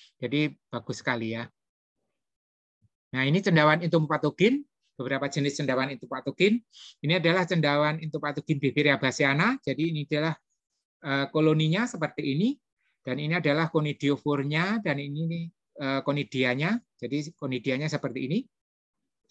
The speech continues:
Jadi jangan sampai menyebut kalau Bibiria bassiana, eh, spora ya, jadi, eh, itu salah kaprah. Jadi <laughs> harus menyebutnya conidia karena dia, eh,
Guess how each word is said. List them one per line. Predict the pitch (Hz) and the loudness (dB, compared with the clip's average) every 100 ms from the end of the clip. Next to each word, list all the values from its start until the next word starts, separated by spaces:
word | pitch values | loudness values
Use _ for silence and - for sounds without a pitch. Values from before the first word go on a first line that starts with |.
| - | -14
Jadi | - 175 180 | -6 -2 0
jangan | 185 | 0
sampai | 190 185 202 190 _ _ _ - | 2 2 2 -2 _ _ _ -6
menyebut | 175 190 196 214 - _ _ | -2 0 2 0 -2 _ _
kalau | - 180 185 185 | 0 2 4 2
Bibiria | 170 165 170 180 | 2 0 0 -2
bassiana, | 170 160 175 170 196 202 - _ _ _ _ 165 | 0 -2 -2 -2 -2 -4 -8 _ _ _ _ -10
eh, | |
spora | 165 - - 208 165 127 | -6 -2 4 6 6 4
ya, | 127 | 0
jadi, | 147 156 - - | -2 -4 -6 -4
eh, | 165 170 180 | 0 0 0
itu | 185 | 0
salah | 151 | 2
kaprah. | 147 156 151 135 - | 4 2 2 -2 -2
Jadi | 131 123 139 | -4 0 0
<laughs> | 165 - - - - | -2 -6 -16 -10 -2
harus | 139 170 165 | 0 2 0
menyebutnya | 160 160 165 151 160 175 165 | -2 -2 -4 0 0 0 0
conidia | 156 143 113 120 113 107 | 2 0 -2 0 0 -2
karena | 117 123 135 | -4 -4 -4
dia, | 127 131 135 _ _ _ - | 0 0 0 _ _ _ -4
eh, | 123 120 | -2 0